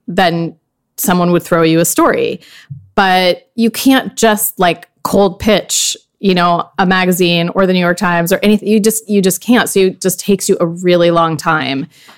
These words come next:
to build up that reputation. And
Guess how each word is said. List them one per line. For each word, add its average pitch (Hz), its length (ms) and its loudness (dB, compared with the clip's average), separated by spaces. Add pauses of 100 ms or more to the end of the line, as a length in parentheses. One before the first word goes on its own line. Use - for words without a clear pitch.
(100)
to 185 140 -2
build 165 320 0
up 165 280 0 (120)
that 160 500 0 (640)
reputation. 185 920 2
And 185 440 0